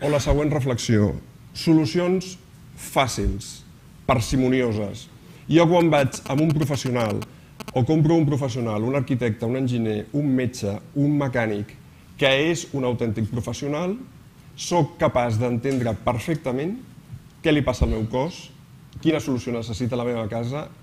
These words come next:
què li passa al meu cotxe i què és el que farem perquè les coses s'arreglin. Quan vaig a una persona que no és un bon professional, escoltaré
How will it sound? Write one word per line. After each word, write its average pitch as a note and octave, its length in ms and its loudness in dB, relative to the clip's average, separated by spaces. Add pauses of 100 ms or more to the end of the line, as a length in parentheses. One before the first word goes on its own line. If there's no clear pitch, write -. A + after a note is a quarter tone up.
(100)
què C#3+ 160 2
li C#3+ 80 2
passa B2+ 240 -4
al A2 80 0
meu G#2 160 -4
cotxe G#2 400 -8 (560)
i D#3 140 0 (340)
què D#3+ 140 4 (260)
és C#3 100 -2
el C#3 140 -4
que C#3+ 80 -6
farem B2 320 -2 (320)
perquè A#2+ 240 -2
les A#2+ 160 -6
coses B2 320 -6 (100)
s'arreglin. G#2 540 -6 (360)
Quan C#3 260 2
vaig E3+ 300 2 (160)
a B2+ 180 -2 (200)
una F3+ 220 0
persona C3 460 -4
que A#2+ 120 -2
no C3+ 320 -2
és E3 140 -4
un C#3 160 0
bon A2+ 160 -2
professional, B2+ 640 -6 (1600)
escoltaré D3 640 0